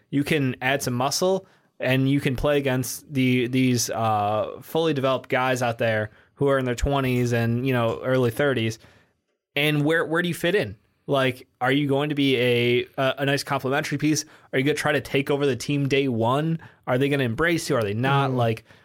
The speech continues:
Speaker 1: I think a lot of it is gonna, a lot of questions are gonna be answered around his character as well,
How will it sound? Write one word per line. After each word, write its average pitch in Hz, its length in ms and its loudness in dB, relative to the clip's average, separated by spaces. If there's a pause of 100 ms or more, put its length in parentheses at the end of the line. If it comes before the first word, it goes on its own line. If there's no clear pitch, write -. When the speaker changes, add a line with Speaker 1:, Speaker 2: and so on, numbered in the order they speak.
(360)
Speaker 1:
I 147 80 0
think 180 240 0
a 156 60 2
lot 131 200 0
of 147 60 0
it 131 180 2
is 120 200 -2
gonna, 123 340 0
a 143 60 0
lot 160 140 2
of 147 60 -6
questions 147 380 -4
are 135 60 0
gonna 127 120 -2
be 123 60 0
answered 127 280 0
around 117 160 2
his 101 120 -6
character 147 380 0
as 104 120 -2
well, 143 320 -2